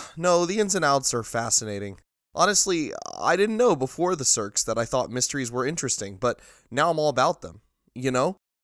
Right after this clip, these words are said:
And it's all gonna change," she said. "I've been so eager thinking about all the <laughs> games and stuff I've missed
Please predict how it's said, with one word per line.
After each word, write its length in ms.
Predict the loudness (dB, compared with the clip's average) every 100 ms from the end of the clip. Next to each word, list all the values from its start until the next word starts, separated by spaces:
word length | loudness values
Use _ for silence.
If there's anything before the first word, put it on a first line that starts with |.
| _ _ _
And 260 | -2 -2 -2 -10
it's 140 | 0
all 160 | 2 2
gonna 180 | 0 -4
change," 640 | -2 -2 -4 -8 -14 -20 _ _ -12
she 160 | -6 -2
said. 340 | -2 -4 -12 _ _ _ _ _
"I've 260 | 0 0 0
been 140 | -2
so 180 | 2 2
eager 240 | 2 0 -2
thinking 300 | -4 -6 0
about 180 | 0
all 100 | 0
the 100 | -2
<laughs> 0 |
games 440 | -4 -4 -4 -4 -4
and 140 | -2
stuff 340 | 0 0 0 -2
I've 160 | -6
missed 380 | -4 -4 -2 -4